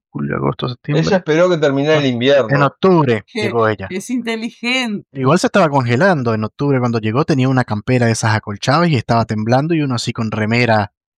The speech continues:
Speaker 1: como si nada.
Speaker 3: Y me
Speaker 1: Creo que era incluso el día de, de,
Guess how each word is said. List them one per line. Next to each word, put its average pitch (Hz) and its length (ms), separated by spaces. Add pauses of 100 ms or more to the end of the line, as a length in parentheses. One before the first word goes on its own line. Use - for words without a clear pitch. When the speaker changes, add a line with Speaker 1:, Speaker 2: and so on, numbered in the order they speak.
(220)
Speaker 1:
como 107 240
si 104 140
nada. 117 340 (180)
Speaker 3:
Y 196 140
me 214 140
Speaker 1:
Creo 214 120
que 190 140
era 208 160
incluso 208 340
el 147 100
día 170 300
de, 120 260
de, 98 600